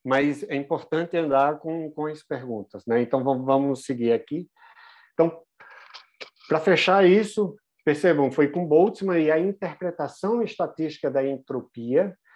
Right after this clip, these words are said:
que houve um novo paradigma, um novo ganho, tá certo? Conceitual dessa quantidade que Clausius propôs.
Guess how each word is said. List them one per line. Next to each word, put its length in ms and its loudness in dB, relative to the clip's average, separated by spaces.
que 160 4
houve 360 4
um 220 0
novo 400 0
paradigma, 760 -4
um 180 -6
novo 360 -4
ganho, 680 -4
tá 100 -16
certo? 400 -10
Conceitual 1400 2
dessa 400 0
quantidade 840 -2
que 120 -8
Clausius 600 0
propôs. 760 -2